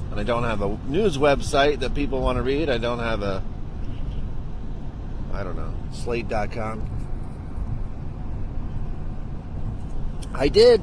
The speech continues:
I will say this, I did submit it to Patriot Not Partisan. When Patriot Not Partisan first came into existence,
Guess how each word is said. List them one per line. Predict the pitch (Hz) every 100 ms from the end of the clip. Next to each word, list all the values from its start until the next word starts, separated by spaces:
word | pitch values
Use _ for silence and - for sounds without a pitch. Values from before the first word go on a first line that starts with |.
| -
I | 147
will | 156 214
say | 175 165
this, | 147 123
I |
did | 143 220 285
submit | - 247 214
it | 196
to | -
Patriot | - 175 160 143
Not | 139 135
Partisan. | 135 135 -
When | 147 139
Patriot | 220 277 294 269
Not | 233 208
Partisan | 190 180 170 151 139
first | 135 151 147 143
came | 147 139
into | 131 120
existence, | 117 117 113 - 98 - -